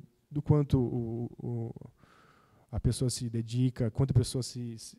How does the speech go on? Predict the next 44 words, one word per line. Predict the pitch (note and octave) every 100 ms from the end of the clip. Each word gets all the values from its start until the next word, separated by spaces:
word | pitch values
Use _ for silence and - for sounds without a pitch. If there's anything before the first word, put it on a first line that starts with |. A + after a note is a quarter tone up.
| - _
quer | - C#3 D3 A#2+
aquele | A2+ A#2
negócio. | A#2 A#2 B2 B2 - A#2
Porque | - C3+
quando, | D3+ D3
eu | C#3+
acho | -
que |
assim, | D#3 D#3 C3+
quando, | D3 D#3 - _ -
como | - D3
eu |
falei, | - C3+ B2
quando | C#3+ C#3+ - -
os | C3
pais | - C#3+ B2+
veem | A2+ D3 D3+
que, | C3+ -
que | - B2 A#2+ A#2 G#2+ _ _ _ _ _ _ -
a | A2+
criança, | C3 B2+ C3 C3
o | B2
adolescente | A#2+ B2+ B2+ B2+ A#2
tá, | - B2
tá | A#2+
gostando, | C3+ C3+ - D3 C3+ A#2 G#2 - _ -
tá | C3
indo | D3+ C3+
bem, | A#2+ C3 A#2
tá | -
se | C3 D3
empenhando, | - C3 B2+ C3
é |
uma | C#3+
coisa | - C3+
que, | - C3
que | -
é | C#3+
de | C#3
verdade, | C3 B2 C3 C3+ A#2
te-, | B2 C3+ -
tenho | - C3+
certeza | D#3 C#3+ C3+ B2+
que | - C#3+